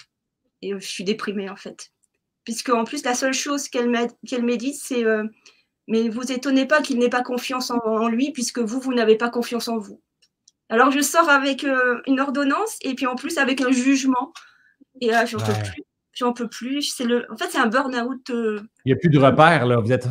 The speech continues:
Speaker 2: en ressources, fatigué, il y a plus de repères, puis,
Speaker 1: C'est un
Speaker 2: euh.
Speaker 1: burn-out de mère. Enfin, je peux plus. Et à
Speaker 2: Ouais.
Speaker 1: ce moment-là, il y a un moment où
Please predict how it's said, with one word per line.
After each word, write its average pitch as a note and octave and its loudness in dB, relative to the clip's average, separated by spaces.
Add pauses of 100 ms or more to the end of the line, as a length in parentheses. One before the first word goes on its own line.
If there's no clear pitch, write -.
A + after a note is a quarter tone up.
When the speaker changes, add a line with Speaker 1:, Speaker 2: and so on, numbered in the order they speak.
Speaker 2:
en C3+ 4
ressources, D#3+ 0
fatigué, C3+ 0
il E3+ 4
y C#3+ 4
a A#2 0
plus C3 -2
de C#3 4
repères, D3+ 2
puis, B2 0
Speaker 1:
C'est A#2 2
un A2+ 2
Speaker 2:
euh. A2 0
Speaker 1:
burn-out G#2+ -2
de B3 -6
mère. - -6 (200)
Enfin, A3 -4
je - -10
peux A3+ -6
plus. - -18 (1700)
Et B3+ 2
à B3 4
Speaker 2:
Ouais. - -2
Speaker 1:
ce B3 -6
moment-là, B3 -2
il A#3+ -4
y A3+ -2
a G#3 -2
un G#3+ 0
moment A#3 -2
où A3 -6